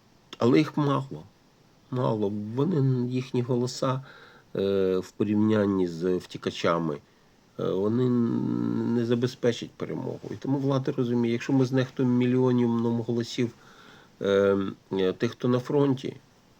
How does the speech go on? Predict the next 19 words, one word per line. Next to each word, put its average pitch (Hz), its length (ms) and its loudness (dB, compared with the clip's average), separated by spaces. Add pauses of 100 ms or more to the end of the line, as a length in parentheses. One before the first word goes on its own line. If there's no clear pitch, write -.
(140)
то 165 160 4
ми 165 340 4
вс-, 135 340 -6
отримуємо 131 720 4 (100)
натомість 110 480 0
п'ять 120 260 0
мільйонів 104 480 2
тих, - 240 -4
хто 98 200 -2
ухилявся. 82 600 -4 (1300)
А 98 80 -4
г-, 92 280 -4 (380)
на 95 160 2
виборах 107 460 2
головне 104 680 0
не 98 140 -2
якість 95 480 -2
голосів, 78 460 -6
а 85 80 -6